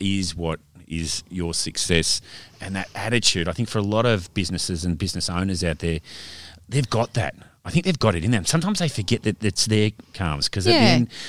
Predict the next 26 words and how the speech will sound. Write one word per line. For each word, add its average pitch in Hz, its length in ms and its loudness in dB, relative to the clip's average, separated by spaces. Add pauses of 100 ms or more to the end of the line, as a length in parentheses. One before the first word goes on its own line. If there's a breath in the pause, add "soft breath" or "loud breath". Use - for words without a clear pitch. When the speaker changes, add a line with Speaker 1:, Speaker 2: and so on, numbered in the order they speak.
(140 loud breath)
Speaker 1:
you 123 60 -2
know, 123 60 2
you 110 140 0
feel 139 300 6
sometimes, 113 420 0
"Oh, 117 220 -4
the 101 80 -4
world 117 320 6
is 95 80 2
on 98 140 2
top 110 200 2
of 90 140 2
you," 82 140 0
but, 98 180 -2 (120)
you 110 80 -8
know, 101 160 0 (120)
why 127 240 -2
did 127 160 -4
you 113 80 2
get 101 160 4
into 101 220 0
it 90 80 2
in 87 140 0
the 87 60 0
first 104 320 2
place? - 360 -4